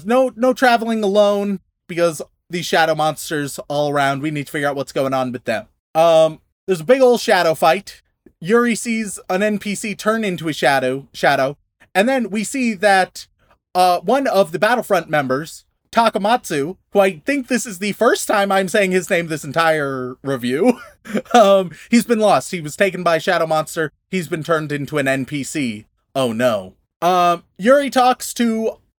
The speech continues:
uh, Battlefront members, but not just, like, what I thought the Battlefront members were, but, like, forty more random ass people as well, who are apparently also proper people.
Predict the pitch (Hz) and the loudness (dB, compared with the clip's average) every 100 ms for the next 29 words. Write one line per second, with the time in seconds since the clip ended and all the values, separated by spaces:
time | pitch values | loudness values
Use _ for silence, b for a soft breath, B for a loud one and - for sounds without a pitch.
0 | - 190 190 180 220 226 208 226 196 208 | 0 4 4 4 2 4 2 0 2 0
1 | 208 202 196 B B 240 330 392 427 - | 2 0 -2 B B 4 4 4 0 2
2 | 285 240 _ 185 _ _ _ _ - 185 | 2 2 _ -20 _ _ _ _ -2 2
3 | 190 151 180 262 294 302 320 311 302 320 | 2 4 2 2 4 4 4 2 4 4
4 | 359 339 311 311 320 339 370 - 285 320 | 2 2 2 4 2 4 -2 0 0 2
5 | 415 381 _ _ _ _ - 143 254 202 | 0 -4 _ _ _ _ -8 2 4 4
6 | 214 185 _ _ _ - - - 233 269 | 2 0 _ _ _ -20 -14 0 6 6
7 | 269 262 254 226 214 214 202 190 175 160 | 6 2 2 4 6 6 4 2 -2 -4
8 | _ _ - 123 165 190 202 208 196 190 | _ _ -12 -2 2 2 2 0 0 2
9 | 170 160 - - 151 135 135 131 139 131 | 4 2 0 -8 -8 -4 -2 -2 2 2
10 | 117 117 117 113 147 135 123 127 123 120 | 2 -2 -4 0 -2 -2 -4 -2 -2 -2
11 | 131 110 104 98 _ _ - 139 131 123 | -2 -4 -4 -10 _ _ 2 2 2 -8
12 | 131 107 98 | -6 -10 -12